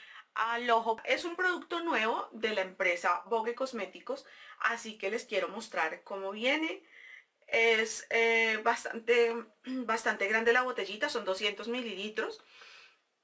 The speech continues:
Y seguramente la vamos a poder conseguir en los almacenes de cadena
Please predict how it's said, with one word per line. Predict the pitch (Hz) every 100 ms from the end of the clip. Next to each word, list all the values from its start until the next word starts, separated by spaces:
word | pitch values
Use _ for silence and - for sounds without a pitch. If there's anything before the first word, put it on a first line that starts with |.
| _ _ _ _ _ _ _ _ _ _ _ _ _ _ _ _ _ _ _ _ _ _ _
Y | 294 359
seguramente | 277 262 220 208 202 220
la | 233
vamos | 190 175
a | 180 175
poder | 202 170
conseguir | 165 185 185 175 - -
en | 247
los | 320 277
almacenes | 226 202 190 180
de | 196
cadena | 220 196 180 196